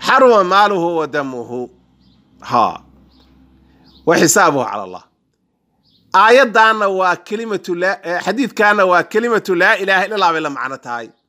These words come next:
Oo culimadu waxay yiraahdeen, haddaad tiraahid, "Laa ilaaha illa Allah, Muhammadan Rasuulullah," aadan kuna gaaloobin wixii Ilaahay ka sokeeyo la caabudayay,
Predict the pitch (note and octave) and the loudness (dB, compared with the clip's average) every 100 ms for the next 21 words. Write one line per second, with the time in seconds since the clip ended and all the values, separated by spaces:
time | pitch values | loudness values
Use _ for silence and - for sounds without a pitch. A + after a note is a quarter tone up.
0 | _ _ _ - G#3+ A3 C#4+ D4+ C4+ C4 | _ _ _ -6 -2 2 4 6 6 4
1 | A3 G#3+ F#3 F#3+ G#3 C4+ A3 A3 G3+ F3+ | 4 2 -2 -2 2 2 0 -2 0 -2
2 | F3 F#3+ G3+ A#3+ G3 G3+ G3+ F3 F#3 A3+ | -4 0 2 2 0 -2 0 -2 -6 -8
3 | G#3 E3+ D#3+ C#3 G2+ _ _ _ _ _ | -4 -4 -2 -4 -4 _ _ _ _ _
4 | _ C#3+ A#3 C#4 A#3+ G#3+ G3 E3+ G#3+ F#3 | _ -6 0 2 2 2 0 -2 -2 0
5 | D3 C#3 C#3 D3 F3+ _ _ _ _ _ | -2 0 0 -2 -4 _ _ _ _ _
6 | _ _ _ _ _ _ - - A#3 B3 | _ _ _ _ _ _ -8 2 4 6
7 | A#3+ A#3 - D#4 D#4+ C4 E3+ G#3+ G#3 G3+ | 4 2 0 -2 2 0 0 -2 0 0
8 | G3+ G3 G3 G3 G3 A#3+ A#3 A3+ F#3 G3 | -2 -2 -4 -8 -8 -10 -12 -14 -10 -6
9 | A3+ G#3 F#3+ E3+ B3 - G#3 - F#3+ E3+ | -2 0 -2 -4 -4 -6 -6 -4 -2 0
10 | E3 E3+ F3+ G3+ F3+ C3+ C3+ C#3 | -2 0 0 0 -4 -4 -4 -6